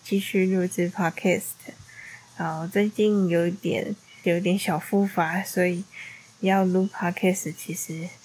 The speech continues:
嗯，需要看我的心情跟身体允不允许。啊，终于我在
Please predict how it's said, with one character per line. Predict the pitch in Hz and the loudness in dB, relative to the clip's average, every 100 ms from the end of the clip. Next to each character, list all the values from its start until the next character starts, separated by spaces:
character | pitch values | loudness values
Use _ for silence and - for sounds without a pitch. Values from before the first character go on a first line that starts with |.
| - - - - | -20 -20 -18 -10
嗯， | 147 151 160 165 175 | -10 -10 -10 -10 -8
需 | - | -2
要 | 175 175 | 2 2
看 | 185 - 180 170 | 0 0 0 0
我 | 151 | -4
的 | 160 165 165 190 - - - - | 0 0 -2 -6 -12 -20 -20 -10
心 | - 185 | 0 0
情 | 190 - 170 | 0 -2 -4
跟 | 180 170 175 | 0 0 0
身 | 180 175 | -2 -2
体 | - - - - | -4 -10 -10 -8
允 | 160 165 | -6 -6
不 | 170 | -4
允 | 175 175 175 | -2 -4 -6
许。 | - - - - - - - - | -8 -10 -14 -18 -20 -20 -20 -18
啊， | - 160 | -10 -8
终 | 180 190 208 196 | -2 2 4 4
于 | 180 180 | 2 0
我 | 180 175 | 0 -2
在 | - 185 185 | 2 2 2